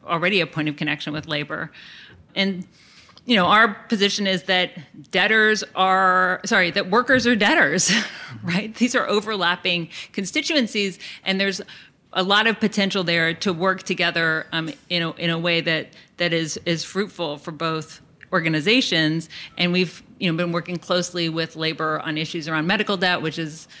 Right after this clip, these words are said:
something that we're getting more serious about on the issue of student debt cancellation. But I, but again, I think you have to, being a good organizer is bringing something to the table for the people that you're asking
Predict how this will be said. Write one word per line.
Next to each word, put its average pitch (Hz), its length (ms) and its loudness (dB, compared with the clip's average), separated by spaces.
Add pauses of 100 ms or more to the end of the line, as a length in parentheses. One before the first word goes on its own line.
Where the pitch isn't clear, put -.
(140)
something 180 320 -2
that 165 120 -2
we're 165 80 -6
getting 160 380 -2
more 160 300 -4
serious 170 320 -4
about 170 320 0
on 170 320 2
the 170 80 -2
issue 165 200 -4
of 156 100 -8
student 165 320 -2
debt 156 220 -2
cancellation. 156 760 -2 (160)
But 208 100 2
I, 208 140 2 (140)
but 202 140 -2
again, 214 200 2
I 196 60 4
think 233 180 -2
you 254 60 4
have 240 120 -2
to, 185 160 0 (800)
being 247 200 4
a - 20 -4
good 220 100 2
organizer 202 420 2
is 180 100 0
bringing 190 280 0
something 180 220 0
to 165 60 -2
the 165 80 2
table 160 380 -2
for 190 160 -4
the 180 80 -2
people 180 260 -6
that 160 120 -2
you're 170 120 0
asking 156 680 -4